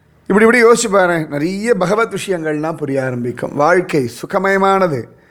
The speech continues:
பகவான் உன்னை யோசிக்க வைக்கிறதுக்காக நிறைய காரியங்கள் பண்றான். யோசிக்க வேண்டாமா? கொஞ்சம் யோசியேன்,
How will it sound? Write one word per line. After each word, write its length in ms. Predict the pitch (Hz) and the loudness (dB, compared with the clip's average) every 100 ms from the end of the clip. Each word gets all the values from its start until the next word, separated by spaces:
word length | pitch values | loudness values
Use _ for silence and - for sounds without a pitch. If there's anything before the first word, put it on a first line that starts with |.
| _ _ _ _ - | _ _ _ _ -4
பகவான் 380 | 160 202 220 226 | 0 2 2 2
உன்னை 220 | 196 170 | 0 2
யோசிக்க 380 | 170 202 208 220 | 2 2 2 2
வைக்கிறதுக்காக 480 | 208 208 202 214 226 | 2 2 2 2 2
நிறைய 320 | 190 226 247 | 2 2 2
காரியங்கள் 440 | 220 208 208 202 | 2 2 2 0
பண்றான். 320 | 170 160 143 127 | -2 -4 -6 -8
யோசிக்க 400 | 139 139 120 185 | -10 -8 -4 -2
வேண்டாமா? 680 | 180 190 202 196 208 170 107 - _ - | 0 2 2 2 0 0 -4 -16 _ -12
கொஞ்சம் 300 | 147 143 156 | -8 -2 2
யோசியேன், 600 | 170 196 214 190 202 | 4 4 2 0 0